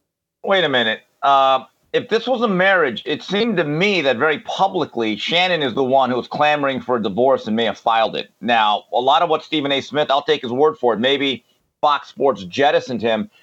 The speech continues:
but that relationship at the very end, specifically with the Damar Hamlin case, uh, they seem to be fraying at the edges. And i-, in my view, it's a win-win for everybody. Stephen A Smith got a partner that he seems to really enjoy,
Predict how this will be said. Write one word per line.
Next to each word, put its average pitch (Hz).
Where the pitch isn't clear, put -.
but -
that 160
relationship 156
at 123
the 127
very 131
end, 131
specifically 160
with 147
the 135
Damar 131
Hamlin 131
case, 120
uh, 131
they 170
seem 202
to 180
be 151
fraying 160
at 139
the 123
edges. 98
And 135
i-, -
in 143
my 170
view, 147
it's 147
a 151
win-win 156
for 147
everybody. 107
Stephen 147
A 139
Smith 151
got 139
a 113
partner 143
that 131
he 131
seems 139
to 135
really 139
enjoy, 143